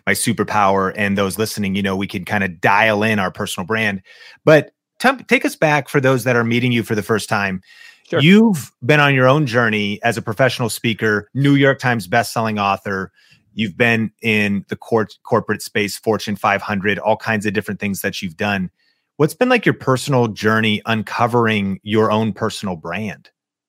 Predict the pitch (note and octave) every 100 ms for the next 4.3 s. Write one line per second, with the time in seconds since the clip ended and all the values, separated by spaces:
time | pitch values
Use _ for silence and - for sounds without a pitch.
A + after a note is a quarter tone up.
0 | _ - - _ - - - - G#3 A3
1 | C#3+ C3+ E3 F#3+ F3+ - _ _ _ _
2 | - E3+ D#3+ D3 F3+ A#3 B3 G3 F3+ -
3 | C#3+ B2 B2+ E3+ G3 F#3+ - D3 - -
4 | - D#3 C#3